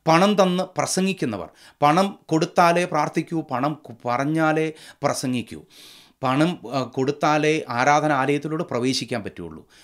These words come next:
വി ഐ പി ടിക്കറ്റ് വെച്ചുകൊണ്ട് സഭയിലേക്ക് കയറ്റുന്ന പരിപാടികളൊക്കെ, അത് ദൈവത്തിൻ്റെ വചനം വ്യക്തമായി നിത്യതയുടെ വെളിച്ചത്തിൽ അതിനെ ഖണ്ഡിച്ച് അതിനെ നിർത്തുകയാണ്. അതങ്ങനെ ചെയ്യരുതെന്ന് കൽപ്പിക്കുകയാണ്.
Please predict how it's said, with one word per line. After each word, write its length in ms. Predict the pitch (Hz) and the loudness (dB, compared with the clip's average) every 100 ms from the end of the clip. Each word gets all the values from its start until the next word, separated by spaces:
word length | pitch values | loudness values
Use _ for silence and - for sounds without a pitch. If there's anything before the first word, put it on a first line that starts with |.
| - | -6
വി 100 | 135 | 0
ഐ 180 | 165 156 | 2 2
പി 160 | 160 | -2
ടിക്കറ്റ് 480 | 147 - - 170 - | -10 -10 -8 -6 -2
വെച്ചുകൊണ്ട് 520 | 139 131 135 131 131 - _ - | -4 -4 -6 -4 -6 -10 _ -10
സഭയിലേക്ക് 640 | - 127 147 147 143 - | -4 0 2 0 -2 -4
കയറ്റുന്ന 360 | 123 123 127 | -4 -4 -6
പരിപാടികളൊക്കെ, 760 | 120 107 113 113 101 90 - 92 - - - | -6 -6 -4 -6 -8 -10 -12 -14 -16 -18 -4
അത് 180 | 131 135 | 0 2
ദൈവത്തിൻ്റെ 420 | 143 180 185 175 | 2 0 -2 -2
വചനം 380 | 127 131 151 147 | -2 0 -2 -2
വ്യക്തമായി 840 | 120 135 - _ 190 143 104 95 117 | -4 -6 -10 _ -2 -2 -4 -8 -4
നിത്യതയുടെ 600 | 135 147 - 190 185 143 | -2 -2 2 2 2 0
വെളിച്ചത്തിൽ 580 | 113 123 131 - 120 110 - - | -2 -4 -6 -6 -6 -6 -14 -8
അതിനെ 320 | 120 135 135 - | -4 -2 -4 -6
ഖണ്ഡിച്ച് 520 | 127 143 170 165 - 165 - - | -4 -2 -2 -4 -6 -8 -10 -8
അതിനെ 200 | 123 131 | -4 -2
നിർത്തുകയാണ്. 920 | 113 117 147 - - 160 143 131 139 - | -2 -2 -4 -4 -6 -4 -2 -4 -6 -8
അതങ്ങനെ 340 | 113 127 127 123 | -6 -4 -4 -6
ചെയ്യരുതെന്ന് 540 | - 113 131 127 123 | -6 -4 -4 -4 -6
കൽപ്പിക്കുകയാണ്. 540 | 113 104 110 101 90 | -8 -8 -8 -8 -8